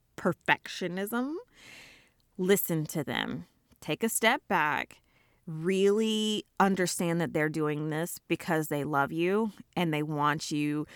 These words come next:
to succeed in what you're doing without hurting yourself emotionally, mentally, and, yes, even physically. So if you don't have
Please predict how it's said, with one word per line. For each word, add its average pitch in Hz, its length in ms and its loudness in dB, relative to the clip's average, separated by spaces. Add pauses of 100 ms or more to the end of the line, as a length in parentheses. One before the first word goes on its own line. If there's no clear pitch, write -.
(220)
to 190 160 -2
succeed 170 760 0
in 175 240 2
what 160 180 2
you're 151 160 0
doing 160 560 -2 (140)
without 151 1000 -2 (440)
hurting 170 420 0
yourself 165 680 0
emotionally, 170 1120 0 (280)
mentally, 151 960 -2 (440)
and, 214 460 2 (260)
yes, 160 540 -2 (500)
even 151 320 0
physically. - 680 -10 (1120)
So 202 340 4 (340)
if 233 140 2
you 233 120 4
don't 190 540 2 (360)
have 190 540 0